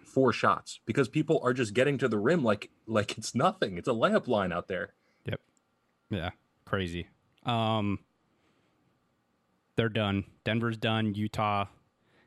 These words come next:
Speaker 2: And, uh,
Speaker 1: Do you
Speaker 2: and,
Speaker 1: think
Speaker 2: uh,
Speaker 1: they're
Speaker 2: all,
Speaker 1: done?
Speaker 2: all, it's three one.
Speaker 1: I
Speaker 2: They, they can't stop anything. They're, I, I think it's done. And I just appreciate what Donovan Mitchell is doing now, 'cause next they're either playing the Clippers or the Mavs next. He's not gonna score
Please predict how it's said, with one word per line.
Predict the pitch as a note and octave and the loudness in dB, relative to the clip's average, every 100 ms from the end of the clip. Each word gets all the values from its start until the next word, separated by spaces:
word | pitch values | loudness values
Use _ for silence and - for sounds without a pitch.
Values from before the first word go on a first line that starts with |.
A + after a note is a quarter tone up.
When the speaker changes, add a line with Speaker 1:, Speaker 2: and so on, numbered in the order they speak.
| _ _ _ _ _ _ _ _ _ _ _ _ _ | _ _ _ _ _ _ _ _ _ _ _ _ _
Speaker 2:
And, | C#3 B2+ | -4 -4
uh, | C#3+ - - - | -8 -12 -20 -6
Speaker 1:
Do | G#2 | 2
you | |
Speaker 2:
and, | D3+ | 2
Speaker 1:
think | E3 | 4
Speaker 2:
uh, | E3 | 2
Speaker 1:
they're | B2 | 4
Speaker 2:
all, | |
Speaker 1:
done? | - F3 D3 | 6 6 6
Speaker 2:
all, | D#3+ - - - - - - - - - | 0 0 -20 -20 -20 -18 -12 -10 -10 -14
it's | - | -8
three | E3 E3+ | -4 -2
one. | G#3 - G#2+ _ | -4 -6 -12 _
Speaker 1:
I | D#2 F#2 - - _ _ _ _ _ _ _ _ _ _ _ - | -8 -8 -10 -20 _ _ _ _ _ _ _ _ _ _ _ 0
Speaker 2:
They, | C#3 | 0
they | C3 D3+ | 0 -2
can't | - F#3+ | 0 -2
stop | - - D3+ - - | -2 -6 -6 -8 -2
anything. | D#3 F#3+ - - - _ | 0 0 -4 -8 -12 _
They're, | A#2 A#2 - | -6 -6 -6
I, | A2+ A2 | -6 -4
I | B2+ | -2
think | C#3 B2 | -2 -2
it's | G2 - | -4 -6
done. | F2 F#2 | -4 -2
And | - B2 G#2+ _ _ _ _ - | -2 -2 -2 _ _ _ _ -8
I | C#3 | -4
just | E3 | -2
appreciate | F#3 - E3+ - D#3+ | -4 -2 0 0 0
what | C#3+ | 0
Donovan | B2 C3 C3 | 0 0 0
Mitchell | B2+ B2+ | -2 -4
is | A2+ | -4
doing | A#2+ A2+ | -2 0
now, | B2+ A2 | 0 -2
'cause | - G2 | -2 -2
next | A2+ - - _ | -2 -2 -14 _
they're | - A#2+ | -4 0
either | B2+ | 0
playing | A#2 B2 A2 | -2 -2 -4
the | |
Clippers | - A#2+ A#2 G#2+ G2 | -4 -4 -2 -2 -2
or | |
the | F#2 | -2
Mavs | F#2 G2+ F#2+ F#2 | 0 2 0 0
next. | F#2+ E2 - - | -2 -2 -8 -20
He's | - G2 | -8 -4
not | G2 F2+ | -2 -4
gonna | - | -4
score | - - F2+ F#2+ | -8 -4 -4 -6